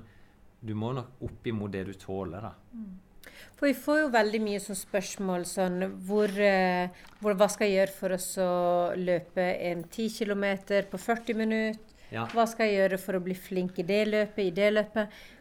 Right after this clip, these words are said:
Speaker 2: Men gjelder det ikke bare egentlig å trene mye på det du skal bli god på?
Speaker 1: Litt sånn forenklet så kan du si det.
Speaker 2: Mm.
Speaker 1: Men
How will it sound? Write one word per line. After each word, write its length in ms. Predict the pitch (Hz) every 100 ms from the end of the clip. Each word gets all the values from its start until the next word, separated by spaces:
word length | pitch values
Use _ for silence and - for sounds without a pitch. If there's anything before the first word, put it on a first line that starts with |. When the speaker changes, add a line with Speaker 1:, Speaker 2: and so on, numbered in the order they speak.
| -
Speaker 2:
Men 120 | 233
gjelder 260 | 220 247 320
det 80 | 285
ikke 140 | 254
bare 300 | 185 185 185 196
egentlig 460 | 190 185 196 190 190 -
å 140 | - 190
trene 400 | - 202 175 185
mye 300 | 190 175 175 180
på 140 | 208
det 140 | 175 175
du 60 | 180
skal 160 | - 165
bli 80 | 175
god 220 | 269 427
på? 140 | 202 165 - - - - - - - - - -
Speaker 1:
Litt 160 | 113 107
sånn 160 | 120
forenklet 460 | 110 95 92 107 110
så 80 | 110
kan 100 | 98
du 60 | 92
si 80 |
det. 160 | 85 85 82
Speaker 2:
Mm. 300 | 220 214 277 123
Speaker 1:
Men 160 | 127